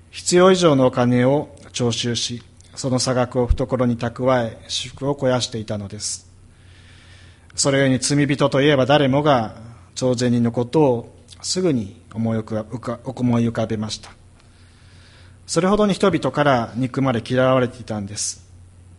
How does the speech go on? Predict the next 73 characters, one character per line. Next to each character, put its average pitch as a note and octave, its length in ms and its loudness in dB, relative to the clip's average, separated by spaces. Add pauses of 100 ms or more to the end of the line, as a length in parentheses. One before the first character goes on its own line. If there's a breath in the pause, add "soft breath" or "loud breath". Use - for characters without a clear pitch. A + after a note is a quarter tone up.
(920 soft breath)
で、 D3+ 80 -4
こ - 100 -12
こ E3+ 80 6
に E3+ 60 6
登 E3 200 6
場 E3 120 6
す E3+ 140 2
る E3 80 4
徴 D#3+ 220 4
税 D#3 160 2
人 D#3 100 4
は D3+ 100 4
ど E3+ 120 6
う E3+ 60 8
い D3 80 4
う - 20 0
成 B2+ 160 2
り B2+ 80 0
行 C3 160 -2
き C3 100 -8
で C3+ 300 -4 (500 loud breath)
徴 C#3 180 0
税 C3 160 2
人 B2+ 160 4
と B2+ 100 0
い B2+ 60 2
う B2 40 0
仕 B2+ 120 0
事 C3 220 0
に B2+ 120 2
就 C3 160 -2
い A#2 80 -2
た A2 120 -2
か G#2 300 -8 (160)
は B2 160 -2
わ A#2 80 0
か A#2 120 -2
り A2 80 0
ま G#2+ 120 -2
せ A2 200 -6
ん。 A2 140 -12 (1300 soft breath)
徴 C#3 160 2
税 C#3 140 2
人 C#3 100 4
の C3+ 100 2
仕 C#3+ 140 0
事 C#3+ 220 4
を C3+ 40 6
す C#3+ 160 2
る C#3+ 80 2
と B2+ 120 2
い A#2+ 40 2
う A#2 40 -2
こ A#2 120 -4
と C3+ 140 0
は、 A2+ 280 2 (580)
人 - 240 -2
に B2+ 120 2
嫌 B2+ 240 2
わ B2+ 120 4
れ、 B2+ 100 4
神 C3+ 240 2
様 A2+ 240 0
を A2+ 100 -4
悲 C3+ 200 0
し D#3 120 -2
ま D3 120 0
せ D3 160 -2
る A2 80 -4
こ G#2+ 100 -10
と G#2 140 -10
で G#2 100 -10
す。 - 300 -10